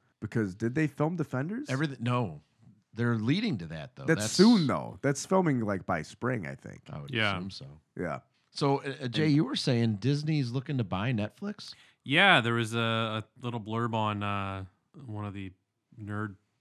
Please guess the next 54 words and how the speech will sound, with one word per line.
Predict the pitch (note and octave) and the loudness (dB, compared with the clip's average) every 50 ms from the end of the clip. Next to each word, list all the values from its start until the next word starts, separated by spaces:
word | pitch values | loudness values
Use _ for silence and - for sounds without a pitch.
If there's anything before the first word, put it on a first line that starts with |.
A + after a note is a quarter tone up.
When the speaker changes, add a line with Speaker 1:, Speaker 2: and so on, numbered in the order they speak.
| _ _ - | _ _ -20
Speaker 3:
sites | - - G#2 G2 G2 - - | -14 -12 -12 -10 -12 -12 -12
that | G2+ F#2+ | -12 -10
I, | F#2+ G2 F#2+ F#2+ | -8 -8 -8 -8
uh, | F#2 F#2+ F#2+ G2 - | -8 -8 -10 -10 -10
I | G2+ G2+ | -10 -10
look | G2+ G2+ G2+ - G#2 | -8 -8 -8 -6 -6
at. | G2 G2+ G2 - | -6 -6 -6 -8
Speaker 2:
Sure. | - G3+ G#3 G3 A2+ - _ _ _ _ - | -8 -6 -4 -4 -4 -6 _ _ _ _ -6
Speaker 3:
And, | A2+ G#2+ G#2 G2+ G2 F#2+ F#2+ F#2+ G2 | -2 0 0 0 0 -2 -4 -4 -4
uh, | G2 F#2+ F#2+ F#2+ F#2 F#2 F#2 F#2 F2+ F2+ F2+ - - _ _ _ - | -2 -2 -2 -4 -4 -6 -6 -8 -10 -10 -14 -16 -18 _ _ _ -12
yeah, | B2 B2 B2+ B2+ | -10 -10 -8 -8
Disney's, | A2 A2+ A2+ A2+ C3 C3 A2+ G2 | -6 -6 -4 -2 -2 -2 -2 -2
well, | G#2+ A2+ G#2 | -4 -8 -6
Disney | G#2+ B2 B2+ A#2+ - A#2 G#2 F#2 G2 | -4 -4 -4 -2 -4 -6 -6 -6 -8
is | G#2+ G#2 G2 | -10 -8 -6
looking | G#2+ G#2+ G#2 - G#2 G2 F2+ | -6 -8 -6 -6 -8 -8 -8
to | - F#2+ | -8 -8
buy | F#2 G2 F#2+ F#2 F#2 | -6 -4 -4 -4 -4
everything. | G#2 A2 G#2+ C#3 C#3+ B2 | -4 -4 -2 -4 -2 0
Speaker 2:
Would | B2+ C#3+ | 2 2
one | D3+ D#3 | 4 4
of | D#3+ | 4
those | D#3+ E3 D#3 C3 | 4 4 4 4
be | C#3 D3+ D3+ | 2 2 2
the | C#3 B2+ C3+ C3 B2+ A#2 | 4 4 4 4 4 4
Booking | G#2+ B2 - - C#3 A#2+ | 2 0 -2 -2 -4 0
Pop | - A#2+ B2+ - - | 0 0 0 0 -2
Culture, | B2+ A#2 - - B2 A#2+ A#2+ A#2 A2+ A2+ | -4 -2 -2 -2 -2 -2 -2 0 0 0
uh, | A2 G#2+ G#2 G#2 G2+ | 0 0 0 -2 -2
Facebook | F#2+ - G#2+ A2+ - - D3+ - | -4 -4 -4 -4 -4 -6 -8 -6
page? | C#3 D3+ F3 - - - _ _ _ - _ _ _ - | -4 -4 -4 -6 -10 -18 _ _ _ -20 _ _ _ -4
Speaker 3:
Oh, | G3 G3 - | -2 2 4
absolutely. | D#3 E3+ D#3 - F3 E3 F#3 A3+ F3 A2+ G2 | 4 2 2 0 -2 -2 -2 -4 -4 -6 -6
The | G2 | -6
Speaker 2:
Okay. | G2 B2 | -4 -4
Speaker 3:
Booking | C3+ - D3+ | -4 -2 -2
Pop | B2+ C#3 C3+ A#2+ - | 2 2 2 2 2
Culture | - C3 B2 - A#2+ | 0 -2 -2 -2 -6
Facebook | - - B2 C#3 - - A#2 | -6 -4 -4 -4 -4 -4 -6
Speaker 2:
I | |
think | G#2+ - | -4 0
Speaker 3:
page | - G2+ G#2 G2+ F#2+ | 2 4 4 4 2
is | G2+ G2+ | 0 -2
where | G2 G2+ A2 | 0 0 2
Speaker 2:
everyone | A2 G#2+ G#2+ | 2 2 0
sh-, | G#2+ | 0
Speaker 3:
you | G#2+ G#2+ | 0 0
Speaker 2:
everyone | A2+ A2+ A#2 A2 G2+ F2 | 0 0 0 0 0 -2
should | - E2+ E2 | -4 -6 -6
go | F2 E2 | -8 -6
check | - - E2+ E2 - | -6 -6 -8 -6 -6
that | E2+ E2 D2+ - | -8 -8 -8 -6
page | E2 D#2 D2+ - D#2 | -8 -8 -8 -8 -8
out. | D2+ D2+ | -10 -10